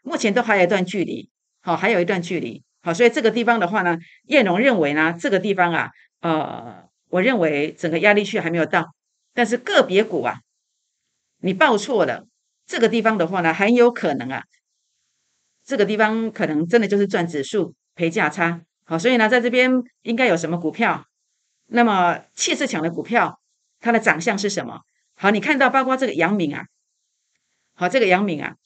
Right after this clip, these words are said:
为什么我知道它比较强？因为前面的 A 指标数据有创高点，创高点，对不对？然后呢，这个地方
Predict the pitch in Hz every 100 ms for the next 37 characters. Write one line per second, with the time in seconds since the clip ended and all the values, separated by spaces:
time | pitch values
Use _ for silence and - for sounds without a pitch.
0 | _ _ - 320 208 170 180 233 220 180
1 | 165 170 - - 147 _ _ _ _ _
2 | 240 269 175 - 202 233 202 220 220 -
3 | - 196 185 156 - 175 156 156 156 -
4 | _ _ _ _ _ _ _ _ _ _
5 | - 233 180 170 170 - 196 208 208 202
6 | _ _ _ _ 240 302 359 311 302 311
7 | _ _ _ - 370 262 269 269 247